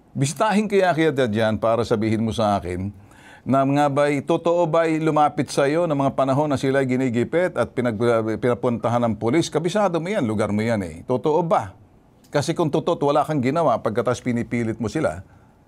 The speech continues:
eh, magtutuos tayo, Kap. Hindi po pwedeng ganyan. Kung totoo. Pero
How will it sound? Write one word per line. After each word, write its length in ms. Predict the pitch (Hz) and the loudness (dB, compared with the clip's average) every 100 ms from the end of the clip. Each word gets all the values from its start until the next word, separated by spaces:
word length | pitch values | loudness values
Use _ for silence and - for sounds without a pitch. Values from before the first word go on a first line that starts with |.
| _ | _
eh, 120 | - 214 | -6 -2
magtutuos 500 | 202 196 180 123 - | 0 0 2 -2 0
tayo, 300 | 92 98 95 | -2 -2 -2
Kap. 240 | 165 87 - - 120 - | -2 -4 -10 -20 -20 -14
Hindi 160 | - 113 | -6 -4
po 160 | 123 104 | -2 -2
pwedeng 400 | 110 98 107 104 | -2 0 -2 -2
ganyan. 560 | 92 98 139 82 80 - - _ _ _ _ _ _ _ _ _ _ _ | -2 -4 -4 -6 -14 -20 -20 _ _ _ _ _ _ _ _ _ _ _
Kung 160 | - 226 | 0 0
totoo. 480 | 180 - 107 104 - | 0 0 0 0 0
Pero 180 | 135 | 0